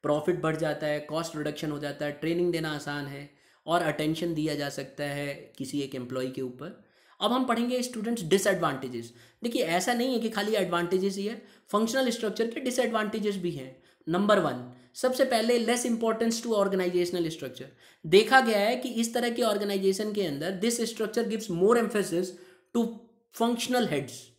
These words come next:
और डिपार्टमेंट्स। इस तरह का जो स्ट्रक्चर है, ज़्यादा इंपॉर्टेंस पता है किसको देता है?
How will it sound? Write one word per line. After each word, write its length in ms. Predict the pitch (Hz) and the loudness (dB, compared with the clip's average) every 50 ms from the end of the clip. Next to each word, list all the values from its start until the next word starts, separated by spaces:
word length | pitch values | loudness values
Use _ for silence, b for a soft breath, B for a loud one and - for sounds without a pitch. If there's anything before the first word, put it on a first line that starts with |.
| b b b b - | b b b b 2
और 160 | 175 196 190 | 4 4 6
डिपार्टमेंट्स। 600 | 156 165 160 156 139 127 120 - 127 123 123 B B B B B B | 6 4 4 2 0 -2 -2 -6 -8 -10 -12 B B B B B B
इस 200 | 233 240 240 247 | 2 2 4 4
तरह 160 | 262 262 254 254 | 4 4 6 4
का 100 | 262 254 | 4 2
जो 160 | 254 254 247 | 2 0 0
स्ट्रक्चर 500 | 247 - - 214 202 190 - 233 220 196 | -2 -2 -2 -2 -2 -2 -2 -2 -2 -2
है, 160 | 208 240 226 | -2 -2 0
ज़्यादा 300 | 175 170 170 185 196 226 | 0 0 2 4 4 4
इंपॉर्टेंस 560 | 226 226 220 226 208 202 208 202 226 226 226 | 4 2 2 0 0 -2 0 0 -2 -4 -4
पता 120 | - 240 226 | -4 -8 -8
है 40 | 311 | -10
किसको 340 | 240 - 226 - - - 214 | -8 -8 -8 -6 -4 -4 -2
देता 280 | 190 190 170 - - 160 | 0 -2 -2 -2 -4 -8
है? 180 | 151 151 b | -10 -12 b